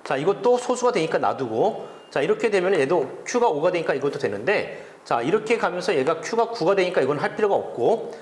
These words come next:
자, P 더하기 일이야, P 더하기 일. 그럼 P 더하기 일도 뭐 소수가 될 수도 있을 것 같기도 해. 그치? 그래서 요런 것들,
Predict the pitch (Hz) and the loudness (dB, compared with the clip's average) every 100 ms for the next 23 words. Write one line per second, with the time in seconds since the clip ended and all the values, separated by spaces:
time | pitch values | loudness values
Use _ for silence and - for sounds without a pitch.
0 | - - 147 110 - - - - - - | -18 -6 -2 -2 -4 -14 -18 -20 -20 -20
1 | - - - - - - - - - - | -20 -20 -20 -20 -20 -20 -20 -20 -12 0
2 | 262 254 247 226 226 240 220 - 208 202 | 2 4 2 0 -2 2 2 0 0 2
3 | 185 120 151 185 156 151 - 233 226 214 | 2 2 2 2 -2 -2 2 2 2 2
4 | 226 147 - - - 185 214 269 262 247 | 2 2 -2 -10 -8 -4 0 0 0 0
5 | 247 147 147 - - 135 - 185 175 110 | 0 0 -4 -2 -2 0 -4 -2 -2 -4
6 | - 127 139 160 151 - - - - - | -4 0 2 2 0 -2 -10 -14 -8 -4
7 | 240 - - - 143 175 123 180 202 170 | -4 -6 -16 -4 0 2 2 2 2 2
8 | - 226 247 - - | 2 2 0 -8 -4